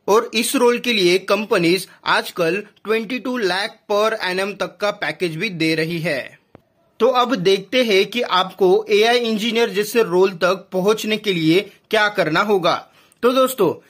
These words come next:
इसके लिए आप कर सकते हैं इंडिया की बेस्ट बीटेक degree in computer science and एआई और इसको ऑफर कर रहा है न्यूटन स्कूल of टेक्नोलॉजी।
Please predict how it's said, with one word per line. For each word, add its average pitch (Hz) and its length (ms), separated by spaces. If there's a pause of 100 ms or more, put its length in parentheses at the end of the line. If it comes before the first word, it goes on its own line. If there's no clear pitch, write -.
(160)
इसके 208 260
लिए 254 200
आप 202 460
कर 214 160
सकते 214 400
हैं 196 200 (140)
इंडिया 208 380
की 226 200
बेस्ट 190 460 (400)
बीटेक 214 560
degree 185 400
in 208 260
computer 190 460
science 185 440
and 190 260
एआई 160 320 (420)
और 233 280
इसको 233 360 (120)
ऑफर 202 300
कर 233 200
रहा 202 280
है 185 260 (260)
न्यूटन 214 400
स्कूल 202 300
of 208 100 (120)
टेक्नोलॉजी। 165 640